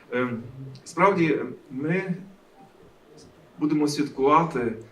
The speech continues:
цей час Різдвяних свят, присутність Святого Миколая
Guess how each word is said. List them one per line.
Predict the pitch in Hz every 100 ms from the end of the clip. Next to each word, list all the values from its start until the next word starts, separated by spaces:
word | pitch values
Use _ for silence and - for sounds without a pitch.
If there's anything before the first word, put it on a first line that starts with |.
| -
цей | 139 117
час | - 147 135 - - - 120 110
Різдвяних | 120 117 127 139 123 104
свят, | - 131 143 147 127
присутність | 113 120 156 147 135 127
Святого | 135 139 131
Миколая | 123 123 131 139 151 147 131